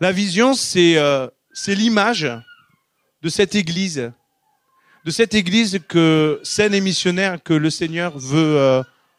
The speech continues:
veut faire avec nous. C'est, euh, cette vision de, de Jésus qui va venir un jour et, euh, il va venir depuis le futur. C'est toujours étrange, hein, Jésus est, est, est parti de notre,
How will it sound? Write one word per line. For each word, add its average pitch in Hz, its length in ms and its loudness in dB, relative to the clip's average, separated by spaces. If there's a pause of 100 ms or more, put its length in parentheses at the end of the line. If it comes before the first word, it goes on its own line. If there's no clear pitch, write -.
veut 156 140 0
faire 165 220 0
avec 151 300 -2
nous. 139 140 -6 (2750)
C'est, 202 480 2
euh, 165 320 4 (160)
cette 202 260 -2
vision 214 420 -2
de, 165 340 -2 (320)
de 175 80 2
Jésus 202 380 0
qui 185 160 -8
va 208 160 2
venir 208 640 -4
un 185 140 0
jour 190 540 -6 (840)
et, 175 360 2
euh, 143 280 2 (180)
il 165 120 -2
va 208 100 4
venir 208 280 2
depuis 202 300 -2
le 202 100 2
futur. 160 580 -8 (880)
C'est - 100 -18
toujours 247 260 0
étrange, 226 420 0
hein, 185 120 0
Jésus 190 400 -2
est, 175 160 0
est, 156 180 -6 (240)
est 170 80 2
parti 220 400 -2
de 185 100 -6
notre, 165 500 -2